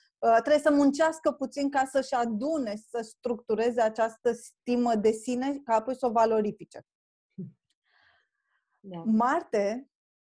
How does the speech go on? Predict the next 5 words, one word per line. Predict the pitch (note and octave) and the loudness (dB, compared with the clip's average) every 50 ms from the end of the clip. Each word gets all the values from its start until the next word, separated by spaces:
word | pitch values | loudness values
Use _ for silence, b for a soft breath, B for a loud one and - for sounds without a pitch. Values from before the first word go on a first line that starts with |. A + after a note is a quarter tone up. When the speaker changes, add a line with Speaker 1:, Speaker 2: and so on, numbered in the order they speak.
| _ _ - | _ _ -8
Speaker 1:
pentru | G#3+ G#3+ A3+ A3 C4+ | -8 -8 -6 -8 -10
că, | B3+ C4 A#3+ A#3 A3+ A3 G#3+ G#3 G3+ F#3 - G#3+ | -6 -2 0 0 2 2 0 0 -2 -6 -6 -2
uh, | A#3+ A3+ A3 A3 G#3+ G#3 G#3 G#3 G3+ G3+ G3+ G3 G3 G3 F#3+ F3+ - | 0 0 2 2 2 0 0 -2 -2 -4 -6 -8 -10 -10 -12 -12 -10
am, | - A3 G#3+ G#3+ A3 | -6 -2 -2 0 0
uh, | A3 G#3+ G#3 G#3 G3+ G3+ G3+ G3 G3 G3 G3 | 0 0 0 0 0 0 0 0 -2 -2 -2